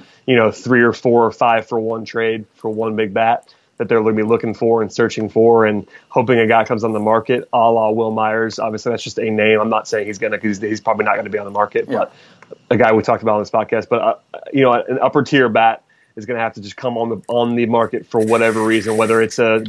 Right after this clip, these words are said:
Speaker 1: a team, a small market team that can't afford him, uh, or some, some, some reason like that, or
Speaker 2: Or,
Speaker 1: Yasiel
Speaker 2: or
Speaker 1: Puig,
Speaker 2: Yasiel
Speaker 1: who's
Speaker 2: Puig,
Speaker 1: not
Speaker 2: where his teammates don't want him. <laughs>
Speaker 1: Well, he, he's not. I,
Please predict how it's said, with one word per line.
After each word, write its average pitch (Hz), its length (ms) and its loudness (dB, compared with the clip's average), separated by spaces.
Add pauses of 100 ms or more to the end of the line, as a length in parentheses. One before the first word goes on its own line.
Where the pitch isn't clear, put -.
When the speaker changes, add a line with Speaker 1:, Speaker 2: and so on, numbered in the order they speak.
(120)
Speaker 1:
a 117 80 -4
team, 127 280 0
a 120 60 -2
small 120 240 0
market 120 240 0
team 120 160 -4
that 110 80 -6
can't 113 180 -6
afford 120 380 0
him, 117 260 0 (480)
uh, 110 280 4
or 110 80 -4
some, - 240 -2
some, 135 300 0
some 135 180 0
reason 127 240 2
like 117 160 0
that, 117 200 2
or 123 200 4
Speaker 2:
Or, - 0 -
Speaker 1:
Yasiel 123 420 2
Speaker 2:
or 123 100 -2
Speaker 1:
Puig, 120 300 2
Speaker 2:
Yasiel 120 120 0
Speaker 1:
who's 110 140 -2
Speaker 2:
Puig, 123 100 -4
Speaker 1:
not 110 180 0
Speaker 2:
where 120 80 -2
his 117 100 -8
teammates 117 380 -10
don't 110 180 -10
want 110 220 -8
him. 117 380 -12
<laughs> - 40 -14
Speaker 1:
Well, 185 320 6
he, 156 260 2
he's 185 240 -4
not. 185 280 0
I, 160 580 -4